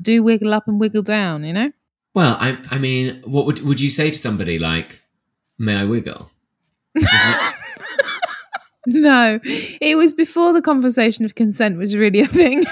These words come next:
Speaker 2: Okay, fine.
Speaker 1: <laughs> But, but I would make a funny joke about a wiggle cuddle, and they would be on board because
Speaker 2: Then that's very
Speaker 1: you know, you
Speaker 2: positive.
Speaker 1: can read the room. They, you know, they let me do it. They let me do it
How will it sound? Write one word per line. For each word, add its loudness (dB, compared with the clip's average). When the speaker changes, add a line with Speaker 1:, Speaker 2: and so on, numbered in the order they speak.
Speaker 2:
Okay, 2
fine. -6
Speaker 1:
<laughs> 2
But, 4
but 4
I 4
would 2
make 0
a -10
funny 2
joke 2
about 0
a 0
wiggle -2
cuddle, 0
and 0
they 4
would 0
be 2
on -2
board -4
because 0
Speaker 2:
Then -10
that's -12
very -2
Speaker 1:
you 6
know, 6
you 2
Speaker 2:
positive. -4
Speaker 1:
can 2
read 4
the 0
room. -2
They, 2
you 0
know, 0
they 0
let 2
me -2
do 0
it. 0
They 0
let 2
me -4
do -4
it -8